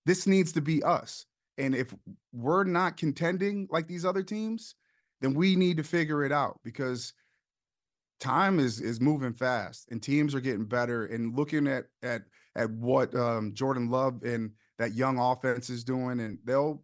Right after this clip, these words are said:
find a way to get better on defense. I know they will. But then also what the Lions are doing and Dan Campbell, they got something going too. We need to be in that conversation with those two teams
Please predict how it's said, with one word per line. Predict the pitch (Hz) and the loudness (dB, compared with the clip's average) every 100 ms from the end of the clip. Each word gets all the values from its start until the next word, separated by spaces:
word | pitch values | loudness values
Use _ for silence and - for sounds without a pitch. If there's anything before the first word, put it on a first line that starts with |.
| _ | _
find | 127 131 | -2 -2
a | 127 | -2
way | 127 | -4
to | 123 | -4
get | 123 | -6
better | 107 117 113 | -4 -4 -2
on | 110 107 | -4 -4
defense. | 113 107 110 123 - - _ - | -8 -6 -6 -6 -8 -16 _ -4
I | 120 | -2
know | 127 120 | 2 2
they | 113 | 0
will. | 104 110 113 127 _ _ _ _ - | -2 -2 -4 -6 _ _ _ _ -8
But | 127 | 0
then | 147 147 | 2 4
also | 160 - 147 | 2 2 0
what | 135 | 0
the | 139 | -2
Lions | 139 190 196 131 | 0 0 -2 -2
are | |
doing | 110 113 | -4 -4
and | 113 | -4
Dan | 110 139 160 | -2 -2 -2
Campbell, | 160 165 185 110 | -4 -6 -4 -6
they | 104 147 | -4 -4
got | 196 - | -4 -6
something | - - 175 | -4 -4 -2
going | 170 165 | -2 -2
too. | 147 185 196 123 _ _ _ _ | -4 -4 -4 -6 _ _ _ _
We | 117 190 | 0 2
need | 202 202 | 2 2
to | |
be | 151 165 | 0 2
in | 160 | 4
that | 151 - | 2 0
conversation | 151 139 117 147 131 - 87 - _ _ _ - | -2 -2 -2 -4 -4 -6 -12 -16 _ _ _ -8
with | 117 | -2
those | 135 135 | 2 2
two | - 131 | 2 -2
teams | 117 139 110 - - | 2 0 0 -6 -16